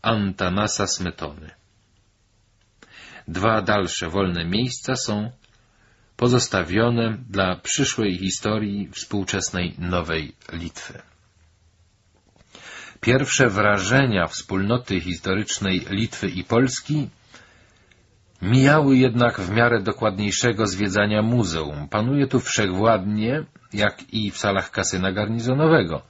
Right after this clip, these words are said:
kult dla Wielkiego Księstwa Litewskiego pod władzą Witolda, Wytautas, olbrzymiego obrazu od Morza Bałtyckiego do Morza Czarnego.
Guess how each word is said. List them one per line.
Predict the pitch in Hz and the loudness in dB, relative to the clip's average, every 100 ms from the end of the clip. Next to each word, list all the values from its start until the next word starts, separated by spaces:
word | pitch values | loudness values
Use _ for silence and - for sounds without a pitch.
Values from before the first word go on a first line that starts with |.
| - _ _ _ | -20 _ _ _
kult | - 165 202 190 - - | 4 4 6 0 -8 -4
dla | 101 98 | 0 2
Wielkiego | 92 90 - 131 110 | 2 -2 0 -2 0
Księstwa | 85 - 107 92 - | -4 -2 -2 -2 -6
Litewskiego | 80 76 82 - - 117 131 143 | -8 -6 -6 -8 -4 -2 0 -2
pod | - 92 | -2 -4
władzą | 87 87 92 95 | 0 0 0 -2
Witolda, | 92 101 - 92 73 - - _ - | -2 -2 0 0 -2 -10 -14 _ -10
Wytautas, | 85 - 92 90 - - - - - - - | -10 0 0 0 -6 -16 -18 -20 -20 -20 -16
olbrzymiego | - 101 95 101 120 135 120 123 | -4 -2 0 2 4 4 4 0
obrazu | 101 95 110 123 123 123 139 | 0 0 2 2 2 0 -4
od | 98 98 - | -6 -10 -6
Morza | 90 117 113 | -2 0 0
Bałtyckiego | 104 101 - 95 - 117 113 107 117 - - - - | 0 -2 -4 -8 -4 -2 -2 -2 -4 -8 -20 -20 -16
do | 76 87 | -4 0
Morza | 104 110 107 | 2 2 0
Czarnego. | - 104 90 73 67 - | 0 -2 -2 -6 -8 -14